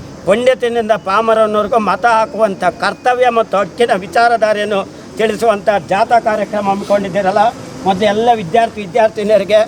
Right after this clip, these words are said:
ಹಾಗೂ ಕಾಲೇಜಿನ ಪ್ರಾಂಶುಪಾಲರು ಮತ್ತು ಎಲ್ಲ ಉಪನ್ಯಾಸಕ ವರ್ಗದವರಿಗೆ, ದೃಕ್ಮತ ಶ್ರವಣ ಮಾಧ್ಯಮ ವರ್ಗದವರಿಗೆ, ಈ ಕಾರ್ಯಕ್ರಮದ ರೂವಾರಿಗಳಾದಂಥ ನಮ್ಮ ಅಡ್ವೊಕೇಟ್ ದ್ವಯರ-, ದ್ವಯರಾದಂಥ ಪುರುಷೋತ್ತಮ ಮತ್ತು ಅವರ ಸ್ನೇಹಿತರಿಗೆ,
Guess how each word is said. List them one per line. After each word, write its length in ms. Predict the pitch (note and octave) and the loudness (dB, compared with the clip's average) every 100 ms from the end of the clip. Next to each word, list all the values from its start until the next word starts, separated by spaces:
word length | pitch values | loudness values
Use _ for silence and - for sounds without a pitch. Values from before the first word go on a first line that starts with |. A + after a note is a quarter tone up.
| - - - - | -4 -20 -16 -2
ಹಾಗೂ 360 | E3+ G3+ A#3+ A3+ - - - | -2 2 0 0 -8 -18 -4
ಕಾಲೇಜಿನ 480 | E3+ A3 A3+ G#3 G#3+ G#3 E3 - - - - D#3+ | 0 2 0 0 0 0 0 -6 -16 -16 -6 0
ಪ್ರಾಂಶುಪಾಲರು 680 | F3+ F3+ G#3+ A3+ G#3+ G#3+ G3+ | 0 2 0 0 2 0 0
ಮತ್ತು 240 | G3+ F3+ G#3 | -4 -2 0
ಎಲ್ಲ 140 | G3+ | 2
ಉಪನ್ಯಾಸಕ 520 | G3 A3 G3+ F#3+ - | 2 0 0 -6 -4
ವರ್ಗದವರಿಗೆ, 800 | E3 E3+ G3+ G#3+ G3+ F#3 G3+ F3 - - - - | 2 4 4 4 2 2 2 0 -6 -18 -18 -4
ದೃಕ್ಮತ 420 | F#3 G3+ A3+ A3 | -4 0 0 0
ಶ್ರವಣ 340 | A3 G#3 G3+ G#3+ | 0 2 2 2
ಮಾಧ್ಯಮ 380 | G#3 F#3+ G3 F#3+ | 0 0 0 0
ವರ್ಗದವರಿಗೆ, 640 | F#3+ F#3+ F#3 F#3 E3+ F3+ F3+ - - E3 | 2 4 4 2 4 2 2 -4 -8 -2
ಈ 100 | F#3+ | 0
ಕಾರ್ಯಕ್ರಮದ 640 | - B3 A#3 A3+ A3 G3+ | 2 2 0 0 -2 0
ರೂವಾರಿಗಳಾದಂಥ 880 | G3+ F#3+ G#3+ G#3 G3 F#3+ F#3 F3+ F3 F3 D#3+ - - - | -2 2 2 2 2 2 2 0 2 2 2 -6 -16 -6
ನಮ್ಮ 160 | F3 F3+ E3+ C3+ - - | -2 2 2 0 -8 -2
ಅಡ್ವೊಕೇಟ್ 680 | E3+ A3+ A3+ A3 G#3+ G3 F3 | 2 2 4 2 2 -2 2
ದ್ವಯರ-, 440 | F#3+ G3 F#3+ F3+ F#3 | 2 4 4 2 2
ದ್ವಯರಾದಂಥ 600 | F#3 G3 F#3 F3+ F3+ F3 | 4 4 2 2 0 0
ಪುರುಷೋತ್ತಮ 600 | F3 F3+ E3+ G#3+ G#3 G3 | 0 -2 0 0 0 -2
ಮತ್ತು 160 | F3+ | 0
ಅವರ 140 | F3 E3 | 2 2
ಸ್ನೇಹಿತರಿಗೆ, 640 | G#2 F#3 G#3+ - E3+ E3+ | -2 0 0 0 0 2